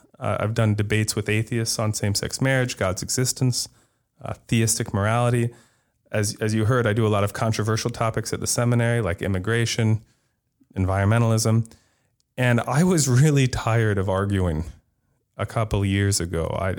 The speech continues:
I just felt like I was getting burned out from all the arguments. And I was biking to work. And here, you know, in, in Emmitsburg, we have such a lovely mountain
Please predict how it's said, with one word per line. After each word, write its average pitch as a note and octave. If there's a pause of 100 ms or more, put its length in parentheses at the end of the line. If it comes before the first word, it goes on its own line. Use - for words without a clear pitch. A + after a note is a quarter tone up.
I F#2+
just G#2
felt -
like F#2+
I F#2
was F#2+
getting F#2+
burned G2
out F#2
from G2
all G2
the F#2+
arguments. F#2+ (540)
And G#2+
I G#2
was G#2
biking C3+
to A#2+
work. A2 (760)
And A2
here, G#2+
you G#2
know, G2
in, G2
in G2+
Emmitsburg, G2+
we F#2
have G2
such -
a F#2+
lovely G2
mountain F#2+